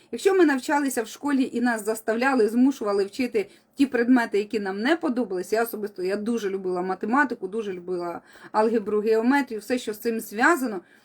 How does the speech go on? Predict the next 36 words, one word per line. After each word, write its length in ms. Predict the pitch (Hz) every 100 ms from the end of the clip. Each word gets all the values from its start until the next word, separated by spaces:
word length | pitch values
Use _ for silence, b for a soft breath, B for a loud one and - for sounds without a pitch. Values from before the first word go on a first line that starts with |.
| b b -
я 280 | 196 240 269
не 140 | 247
любила 360 | 233 202 226 208
писати 440 | 196 - 190 190
твори. 400 | - 196 180 170
Боже, 500 | 196 202 311 277 233
знали 440 | 214 254 311 277
ви, 220 | 220 226 277
як 240 | 233 226
я 80 | 220
це 120 | 214
не 120 | 208
любила. 340 | 208 196 170 175
Я, 360 | 208 339 370 -
я 280 | 233 254 440
так 160 | 392
не 120 | 294 302
любила 360 | 247 247 233
читати, 520 | 208 262 320 339 233 b b _
тому 240 | 262 311
що 160 | 294 277
читати 480 | - 285 370 359 294
нам 220 | 269 277
давали, 520 | 262 262 294 294 262 b b b -
м, 360 | 240 233 233 214
по 120 | 269
програмі 540 | 262 285 302 294 285
не 120 | 269 277
те, 160 | 359
що 160 | 349 294
мені 340 | 269 269 269
цікаво 520 | 247 240 - 196 190
було, 380 | 196 190 202 196
а 100 | 220
те, 220 | 233 311 339
що 320 | - 262